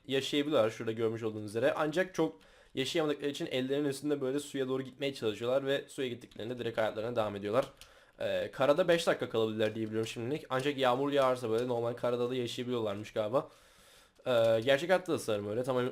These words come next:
emin değilim. Ancak hem karada hem de suda ancak daha çok böyle nemli yerlerde falan yaşayan bir tür diyebiliyorum exo atılları. Şimdi ben o nadir exo atılı bulayım. Ee, öyle size göstereyim. Bu arada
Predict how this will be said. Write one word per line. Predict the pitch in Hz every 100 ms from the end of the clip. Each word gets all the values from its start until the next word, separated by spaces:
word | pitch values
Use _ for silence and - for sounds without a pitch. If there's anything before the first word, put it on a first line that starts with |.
| 127
emin | 127 127
değilim. | 135 110
Ancak | 110 127 151 -
hem | - 139
karada | 139 127 127
hem | 127
de | 139
suda | 135 123
ancak | 131 131 127
daha | 123 117
çok | 131 127
böyle | 117 113
nemli | 117 117
yerlerde | 120 110 113 113
falan | 117 113
yaşayan | 104 - 110 107
bir |
tür | - - - -
diyebiliyorum | 117 107 107 107
exo | 104 -
atılları. | 110 - 107 117 143 - - _
Şimdi | 160 156
ben | 151 160
o | 151
nadir | 135 131 147 151 -
exo | 123 - 139
atılı | 131 135 135 -
bulayım. | 135 143 131 127 143 131 127
Ee, |
öyle | 113 110 117 120
size | 117 123
göstereyim. | 113 107 - 110 - _ _ _ _ - -
Bu | 131 135
arada | 151 185 170